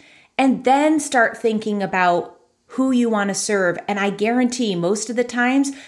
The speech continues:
you're gonna match up, and there's gonna be a lot of parallels. You're gonna be like, "Wow, this person is really kind of a reflection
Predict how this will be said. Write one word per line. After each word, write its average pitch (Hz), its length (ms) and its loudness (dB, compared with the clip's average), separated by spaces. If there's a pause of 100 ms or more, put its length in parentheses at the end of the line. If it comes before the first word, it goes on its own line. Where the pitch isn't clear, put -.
(100)
you're 208 180 4
gonna 285 220 4
match 196 580 0
up, 180 220 -2
and 190 100 -6
there's 214 160 -2
gonna 277 180 2
be 220 140 2
a 185 60 2
lot 180 280 0
of 214 120 -2
parallels. 190 520 0
You're 196 120 0
gonna 202 140 0
be 196 80 2
like, 185 180 -2
"Wow, 226 480 0 (360)
this 262 300 0
person 202 720 -2
is 185 180 -2
really 262 320 2
kind 220 300 0
of 226 100 -2
a 226 40 -2
reflection 220 800 -2